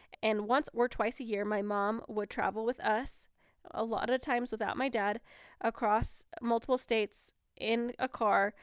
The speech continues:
to visit our family. So it's something I was raised with, and so it's just always been a part of my family culture. And then I moved to Utah, and I always planned on moving back to Washington by both sets of my grandparents and my parents and a lot of my extended family there.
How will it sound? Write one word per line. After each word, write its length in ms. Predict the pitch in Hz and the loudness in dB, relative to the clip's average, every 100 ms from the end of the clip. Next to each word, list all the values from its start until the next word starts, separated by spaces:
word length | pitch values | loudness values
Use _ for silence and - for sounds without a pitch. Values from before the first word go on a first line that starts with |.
| - - | -20 -4
to 160 | 240 | -2
visit 260 | 208 196 208 | -2 0 0
our 140 | 202 | 0
family. 360 | - 202 - 269 | 0 -2 -2 -12
So 160 | - 240 | -2 0
it's 140 | 247 | 2
something 280 | 330 311 339 | 2 2 2
I 100 | - | 4
was 220 | 240 233 | 4 2
raised 640 | 208 214 214 214 254 - - | -2 -2 0 0 -2 -10 -14
with, 440 | 208 190 226 349 - | -4 0 0 0 0
and 160 | 233 233 | 0 2
so 140 | 233 | 0
it's 280 | 214 - - - | -2 -4 -18 -12
just 160 | - 226 | -8 -2
always 240 | 226 233 233 | 2 2 2
been 140 | 214 | -2
a 40 | |
part 200 | 202 208 | 0 -2
of 160 | 202 - - | -2 -6 -6
my 120 | 214 | -4
family 240 | 202 190 | -2 -4
culture. 340 | - 233 277 - - - - - | -4 -2 0 -2 -8 -20 -20 -12
And 220 | - 226 240 | -2 2 2
then 100 | 233 | 4
I 120 | 233 | 4
moved 220 | 233 220 | 4 0
to 80 | 226 | 0
Utah, 420 | 302 359 233 208 - - - | 2 4 4 4 -2 -20 -6
and 160 | - 247 | 2 4
I 80 | 240 | 6
always 400 | 254 262 294 311 | 6 6 4 0
planned 240 | - 247 233 | 0 2 4
on 100 | 226 | 2
moving 280 | 208 208 202 | 0 -2 4
back 260 | 233 294 | 6 6
to 100 | - | 4
Washington 500 | 254 226 233 247 214 | 0 0 -4 -2 -2
by 140 | 214 214 | -2 -2
both 220 | 214 226 | -2 -4
sets 180 | 233 240 | -6 -2
of 40 | |
my 100 | 233 | -2
grandparents 560 | 226 214 - 214 208 - | 0 -2 0 -2 -4 -4
and 120 | 196 | -4
my 120 | 170 | -4
parents 580 | - 220 214 202 214 - | -2 -2 0 -2 -6 -8
and 280 | - 208 196 - - - - | -6 -4 -6 -12 -20 -20 -8
a 60 | 214 | -4
lot 160 | 208 202 | -2 -2
of 60 | |
my 80 | 196 | -4
extended 420 | - - 262 254 | -6 -2 0 2
family 300 | 247 233 233 | 0 0 0
there. 260 | 220 214 | 0 0